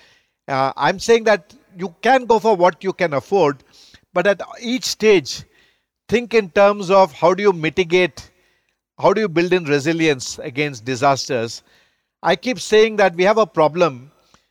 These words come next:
There is private splendor, but public squalor. So our campuses, our, you know, the gated enclaves are fantastic.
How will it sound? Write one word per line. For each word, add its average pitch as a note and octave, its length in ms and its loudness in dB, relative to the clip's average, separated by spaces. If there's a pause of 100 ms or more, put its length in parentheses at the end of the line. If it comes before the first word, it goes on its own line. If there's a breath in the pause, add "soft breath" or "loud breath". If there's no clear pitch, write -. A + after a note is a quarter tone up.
(220)
There F3 160 2
is G3 140 0
private G3+ 540 4
splendor, E3 680 0 (460)
but D#3 260 -4
public D#3+ 380 0
squalor. C3+ 560 -2 (520)
So - 160 -4
our D#3 180 2
campuses, F3 1080 -2
our, C3 380 0
you C3+ 100 -4
know, D#3+ 180 -4
the C3+ 200 -6
gated D#3+ 380 -4
enclaves E3 500 -2
are D#3+ 80 2
fantastic. C#3 840 -4